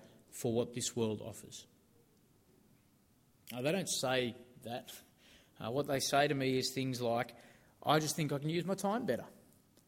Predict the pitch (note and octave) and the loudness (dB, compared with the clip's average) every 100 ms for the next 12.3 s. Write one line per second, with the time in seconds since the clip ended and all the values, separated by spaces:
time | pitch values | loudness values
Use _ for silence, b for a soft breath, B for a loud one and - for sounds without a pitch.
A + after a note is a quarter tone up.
0 | _ _ A2 A#2 B2 A#2+ C3 A#2+ - C#3 | _ _ -8 -2 0 0 0 2 2 2
1 | D3 D3+ D3 C#3+ C#3 A#2+ A2 A2+ A2+ A2+ | 2 2 2 0 0 0 -2 -4 -6 -4
2 | A#2+ A#2 A#2+ D3+ E3+ F3+ D3 C3+ B2 B2 | -4 -2 -2 -2 -4 -4 -4 -2 -4 -2
3 | B2 A#2+ B2 A#2 A#2 A2 A#2 A2+ A2 A#2 | -2 -4 -6 -6 -6 -6 -8 -10 -12 -14
4 | - - - - - - - - - b | -16 -18 -16 -16 -16 -20 -20 -20 -20 b
5 | b b b - C#3 F#3 F3+ E3+ D3 F3+ | b b b -4 2 4 6 6 6 4
6 | D#3 C#3 C#3 C#3 C3+ C3+ A#2+ B2+ B2 A#2+ | 4 4 6 8 8 4 4 4 6 4
7 | - B B A#2 G#2+ - B2 - E3+ E3 | 2 B B -4 -2 -2 -2 2 4 6
8 | D3+ C#3+ D3 C#3+ C#3+ C#3+ C3 B2+ B2+ B2 | 4 4 4 6 8 8 6 2 2 2
9 | B2+ G3+ - b b b - D3 D#3 C#4 | 2 -6 -8 b b b -2 2 2 6
10 | B3 F3+ D#3+ G3 F#3 - - F3 F3 C#3+ | 8 10 10 8 8 4 4 2 2 -2
11 | - D#3+ D3 D3 C3+ B2+ - C3 - B2+ | 2 2 4 0 0 0 2 0 0 -8
12 | A#2 G#2+ G#2+ | -4 -4 -6